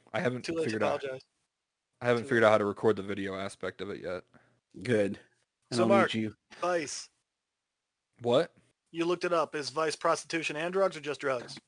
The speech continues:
Speaker 1: So Vi-, uh, a Vice cop is, God, I gotta go back, like, eight searches here.
Speaker 2: Or just
Speaker 1: Is
Speaker 2: research.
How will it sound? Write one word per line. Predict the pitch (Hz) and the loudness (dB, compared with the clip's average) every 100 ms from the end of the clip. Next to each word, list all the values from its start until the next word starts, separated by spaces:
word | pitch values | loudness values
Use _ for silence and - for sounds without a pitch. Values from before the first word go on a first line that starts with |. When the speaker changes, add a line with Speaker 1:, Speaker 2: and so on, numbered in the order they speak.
| _ | _
Speaker 1:
So | - 151 | 4 6
Vi-, | 123 135 165 185 160 | 6 6 4 2 -2
uh, | - 143 - | 4 4 4
a | 135 | 0
Vice | 117 143 175 - - _ _ _ - | 4 2 0 -8 -20 _ _ _ -4
cop | 143 123 - - | 0 0 -2 -6
is, | 135 120 117 110 107 104 101 - | 0 2 4 4 2 -2 -12 -8
God, | 110 104 | -4 -2
I | 104 | -2
gotta | 104 | -4
go | 101 | -6
back, | 98 101 | -8 -8
like, | 101 101 - | -8 -10 -12
eight | 110 - | -12 -14
searches | - 101 - 202 - | -12 -12 -10 -12 -12
here. | 95 98 110 _ _ _ | -12 -12 -14 _ _ _
Speaker 2:
Or | - 127 | 6 8
just | 120 117 110 | 8 4 0
Speaker 1:
Is | |
Speaker 2:
research. | 196 233 - - 196 - - - - | -4 -4 -6 -2 -2 -4 -12 -10 -10